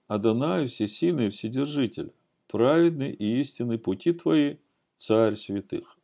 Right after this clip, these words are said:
Ну, смотрите, первое, что мы видим, это то, что Всевышний, Отец нашего Господина Иешуа Машиаха, Новый Завет называет "царём святых". Мы всё время привыкли, что наш царь —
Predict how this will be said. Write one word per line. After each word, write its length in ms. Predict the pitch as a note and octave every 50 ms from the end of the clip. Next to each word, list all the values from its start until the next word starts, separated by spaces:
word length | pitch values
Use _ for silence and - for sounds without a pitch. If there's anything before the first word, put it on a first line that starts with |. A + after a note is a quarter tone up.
| _
Ну, 200 | - A2 B2+ C#3
смотрите, 640 | C3 - - C3+ C3+ C3+ - C3 A2+ - - F2+ - _ _ _ _ _ _ _ _ _ _ _ _ _
первое, 360 | - C3+ C3+ B2 G#2+ G2+ G2 F#2+
что 160 | - - A2
мы 120 | A2 A#2 C3
видим, 260 | F3 F#3 D3 A2+ G#2+ - _ _
это 200 | - A2+ - A2+
то, 200 | A2+ - C3 B2
что 560 | A#2 - - - G2+ G2 F#2+ F#2 - - - - _ _
Всевышний, 800 | _ - - - A2+ G#2+ B2+ F3+ F#3 - - B2 A#2 A2+ B2 - _ _ _ _ _ _ _ _
Отец 400 | G2 G2+ - - B2+ A#2 - -
нашего 360 | A#2+ A#2 A2+ - - F2 F2+
Господина 500 | G2 G2 - - G#2 G#2+ A2 G#2+ G2 F#2
Иешуа 420 | F2 F2+ F2 - - F#2 F#2 E2+
Машиаха, 680 | E2 F2+ G2 G2 - - F3+ C#3+ G2 - - - D#2 - _ _ _ _ _ _ _ _ _ _
Новый 340 | G#2+ C3 D3 C#3 A2+ G2+ F#2+
Завет 340 | F#2+ A2 C3 F3+ G#3 -
называет 560 | - A#2 G2+ G#2+ B2 C#3+ D#3 D3 A#2+ A2+ - - _
"царём 600 | - - B2 A2 G#2 G#2 A2+ B2+ D3+ D3+ C#3+ C3
святых". 500 | - - - A2 A2+ - - G#2 - - _
Мы 180 | A2+ C3 E3 F#3
всё 180 | F3+ - D#3+
время 200 | D#3 D#3 D3+ C3+
привыкли, 440 | C3+ B2+ C3 C3+ D3 E3 E3 - A2
что 220 | G#2+ - - A#2
наш 320 | A2+ A#2+ A#2+ G#2+ - - -
царь — 400 | - - D3+ E3+ F3+ F3+ F3